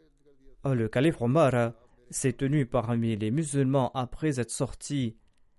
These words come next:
et il a loué Allah comme il méritait d'être loué,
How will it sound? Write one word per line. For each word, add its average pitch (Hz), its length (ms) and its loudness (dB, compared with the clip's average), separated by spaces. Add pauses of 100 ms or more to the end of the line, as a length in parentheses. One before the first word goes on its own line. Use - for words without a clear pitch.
(480)
et 135 360 0
il 170 160 6
a 127 220 2
loué 151 360 4
Allah 147 540 2
comme 131 200 2
il 113 140 0
méritait 143 520 0
d'être 120 260 -4
loué, 123 500 0